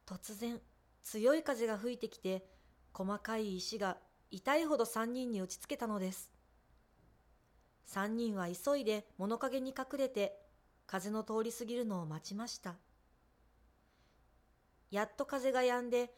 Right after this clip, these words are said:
ふと気がつくと、ガラスの少女の姿がありません。少年たちはびっくりして、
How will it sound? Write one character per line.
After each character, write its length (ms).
ふ 120
と 160
気 160
が 140
つ 140
く 120
と、 220
ガ 140
ラ 100
ス 120
の 100
少 240
女 100
の 100
姿 380
が 140
あ 60
り 100
ま 140
せ 160
ん。 100
少 280
年 200
た 100
ち 140
は 100
び 140
っ 40
く 180
り 100
し 60
て、 260